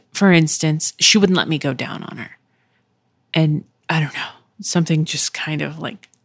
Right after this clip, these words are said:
cold happened down the back of my spine, like, where I was just,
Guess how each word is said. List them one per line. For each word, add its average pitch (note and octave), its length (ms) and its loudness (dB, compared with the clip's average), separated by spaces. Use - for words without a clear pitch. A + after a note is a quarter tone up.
cold C3+ 760 -6
happened E3 800 0
down C3 500 -2
the F3+ 140 -2
back - 240 0
of E3 140 -4
my - 160 -6
spine, - 540 -6
like, G2+ 180 -6
where C#3+ 120 4
I G#2 80 4
was B2+ 160 0
just, - 220 -4